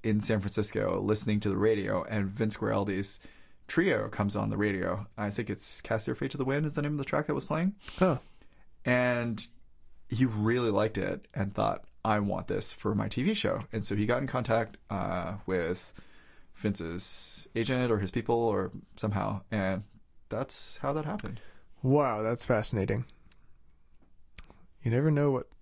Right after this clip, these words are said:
Speaker 2: is gonna come out of what. Well, anyway, um, it, uh, Cyrus Chestnut's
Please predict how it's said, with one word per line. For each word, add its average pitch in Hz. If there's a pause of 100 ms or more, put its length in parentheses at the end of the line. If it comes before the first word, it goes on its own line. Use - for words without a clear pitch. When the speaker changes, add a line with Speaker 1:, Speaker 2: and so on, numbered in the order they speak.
(120)
Speaker 2:
is 131
gonna 113
come 123
out 120
of 117
what. 131 (1120)
Well, 175
anyway, 131 (300)
um, 135 (680)
it, - (1400)
uh, 131
Cyrus 202
Chestnut's 170